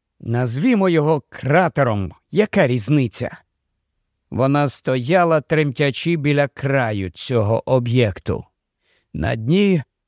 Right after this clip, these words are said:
виднілася чорна калюжа розплавленої сірки, як їй про це повідомили. Можливо, його витоки сягали аж до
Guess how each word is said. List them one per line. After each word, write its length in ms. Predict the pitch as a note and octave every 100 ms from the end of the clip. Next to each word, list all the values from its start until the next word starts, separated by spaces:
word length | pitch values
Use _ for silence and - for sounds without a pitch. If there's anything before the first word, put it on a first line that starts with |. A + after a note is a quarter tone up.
| _ _ -
виднілася 920 | A2+ C3 C#3+ G3+ G3+ F#3 F3 - E3+
чорна 600 | C3+ - F3+ F#3+ F3+ F3+
калюжа 640 | - D#3+ D3 E3 F3+ E3+ E3
розплавленої 1120 | D3+ C3 - C3+ D#3 D#3+ D#3+ D3+ D3 C#3 C3+
сірки, 680 | - F3 F3+ C#3 C#3+ G2+ - _ _ _ _ -
як 440 | E2+ C#3+ C#3+ -
їй 260 | B2 D3 C3+
про 320 | - B2+ B2+
це 300 | - C3+ B2
повідомили. 1000 | - A#2+ B2 A#2+ C3 A2 F#2+ E2 - - _ _ _ _ _ _ _ -
Можливо, 600 | B2 D#3+ F#3 G#3 G#3+ G3+
його 380 | G3 E3+ F3+ D3+
витоки 680 | E3+ G#3 - F#3 - F#3
сягали 680 | - D#3 C3+ A#2+ F3 F#3 F#3 -
аж 320 | E3 D#3+ C3+
до 360 | D3+ E3 D#3+